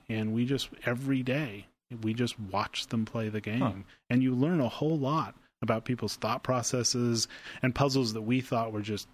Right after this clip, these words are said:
Speaker 1: painfully obvious. They were just completely stumped on. So,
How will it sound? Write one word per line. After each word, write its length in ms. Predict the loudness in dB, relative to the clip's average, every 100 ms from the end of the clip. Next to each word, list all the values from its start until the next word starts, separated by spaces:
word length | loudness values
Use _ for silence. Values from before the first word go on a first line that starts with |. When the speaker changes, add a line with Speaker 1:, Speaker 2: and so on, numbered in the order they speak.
| -2
Speaker 1:
painfully 540 | 2 2 0 -2 -2
obvious. 640 | 0 0 2 2 2 0 -4 -10 -4
They 80 |
were 80 | -2
just 200 | -2 -6
completely 580 | -8 -12 -2 -2 0 -2
stumped 440 | -2 0 0 2
on. 300 | 0 2 2
So, 320 | 2 2 2